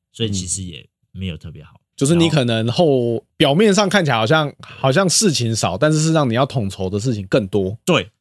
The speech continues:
Speaker 1: 大家印证了一句话，就是我刚刚讲的，他底下的人又不听他的话，他头上的人又他妈的会一直臭屌他，他非常的累。
Speaker 2: 那是他们
Speaker 1: 他已经做得很累。
Speaker 2: 上面人都最喜欢说，“那是你的责任啊，
Speaker 1: 对。
Speaker 2: 那不是我的责任，我只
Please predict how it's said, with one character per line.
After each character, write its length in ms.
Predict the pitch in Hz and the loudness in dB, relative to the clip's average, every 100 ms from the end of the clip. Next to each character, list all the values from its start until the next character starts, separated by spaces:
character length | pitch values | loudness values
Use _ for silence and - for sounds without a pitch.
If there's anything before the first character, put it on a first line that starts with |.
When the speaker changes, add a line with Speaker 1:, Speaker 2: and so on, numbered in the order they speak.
| _ | _
Speaker 1:
大 80 | 135 | -6
家 160 | 127 - | -4 -4
印 120 | 139 | -6
证 140 | 120 117 | -6 -8
了 100 | 95 | -8
一 100 | 92 | -10
句 80 | |
话， 160 | 104 104 | -10 -10
就 120 | 92 | -10
是 80 | 104 | -12
我 100 | 90 | -12
刚 160 | 82 92 | -12 -10
刚 80 | |
讲 180 | 92 - - | -10 -14 -20
的， 100 | - _ | -20 _
他 140 | 120 | -12
底 160 | 101 82 | -8 -8
下 200 | 120 90 | -6 -8
的 80 | |
人 140 | 67 - _ | -12 -20 _
又 120 | 117 | -8
不 140 | 95 101 | -6 -6
听 140 | 98 | -8
他 140 | 92 82 | -10 -12
的 40 | |
话， 220 | 80 78 _ _ | -14 -18 _ _
他 140 | 113 | -10
头 240 | 127 - 87 | -10 -10 -8
上 180 | 131 107 | -6 -6
的 120 | 58 | -10
人 180 | 58 - _ _ _ _ | -18 -20 _ _ _ _
又 160 | 113 101 | -10 -10
他 120 | 95 | -8
妈 160 | 92 92 | -8 -8
的 140 | 90 | -10
会 160 | 90 92 | -10 -10
一 60 | |
直 160 | 78 - | -10 -10
臭 160 | - 82 | -10 -12
屌 160 | - | -18
他， 240 | - 80 87 _ _ _ - | -20 -20 -20 _ _ _ -20
他 60 | |
非 160 | - 98 | -12 -10
常 160 | 92 71 | -10 -12
的 80 | |
累。 240 | 71 73 76 _ | -14 -16 -18 _
Speaker 2:
那 100 | 156 | 0
是 320 | 165 185 120 | 4 4 2
他 140 | 92 175 | 0 0
们 20 | |
Speaker 1:
他 0 | |
已 0 | |
经 0 | |
做 40 | 170 | -2
得 60 | |
很 80 | - | -10
累。 140 | - - | -18 -2
Speaker 2:
上 180 | 220 208 | 2 4
面 60 | |
人 100 | 175 | 4
都 100 | 180 | 4
最 140 | 180 175 | 4 2
喜 80 | |
欢 100 | 131 | 2
说 140 | 131 170 | 2 4
，“那 80 | 240 | 4
是 140 | 254 | 4
你 220 | 247 160 | 4 6
的 100 | 127 | 4
责 240 | 135 143 151 | 4 4 6
任 240 | 202 180 | 6 4
啊， 160 | 160 156 | 4 2
Speaker 1:
对。 340 | 120 131 135 | 2 4 4
Speaker 2:
那 80 | 240 | 6
不 60 | - | 6
是 100 | 240 | 6
我 240 | 202 139 | 6 6
的 80 | 131 | 2
责 220 | 131 143 | 2 4
任， 120 | 180 | 4
我 180 | 160 175 | 4 4
只 300 | 202 147 117 | 4 0 -2